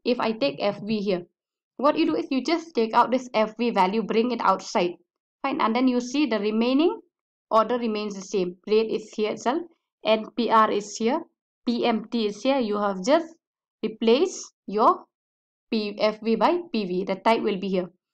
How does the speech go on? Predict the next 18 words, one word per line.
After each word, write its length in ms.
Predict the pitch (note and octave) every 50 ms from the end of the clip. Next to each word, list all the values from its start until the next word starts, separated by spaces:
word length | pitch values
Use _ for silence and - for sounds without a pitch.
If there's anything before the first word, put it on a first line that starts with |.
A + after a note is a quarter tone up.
| _ - - -
Likewise, 360 | A#3 A#3 B3+ C4+ C#4+ D4+ D4
when 160 | C#4 C4 A#3+ A#3+
you 80 | A#3+
need 220 | B3+ C#4 D4 D4 C4+
to 80 | B3
calculate 600 | - G#3 G3+ G3+ G3+ - A#3 A#3+ B3 B3 A#3+ - -
P 120 | A#3 D3+
M 200 | - G#3 G3 G3
T 100 | - A3+
here, 220 | G#3 G3+ F#3 F3+ F#3 _ _ _ _ _ -
just 240 | A3+ A3+ A3+ - -
take 180 | C#4 C4+ C4+
out 180 | C4+ C4+ A#3+ A#3
this 160 | C4+ C4 - _ -
P 180 | - B3+ A#3+ -
M 160 | A3 G#3+ G#3+ -
T, 220 | - C4+ A#3+ -
this 180 | F#3 A3 A3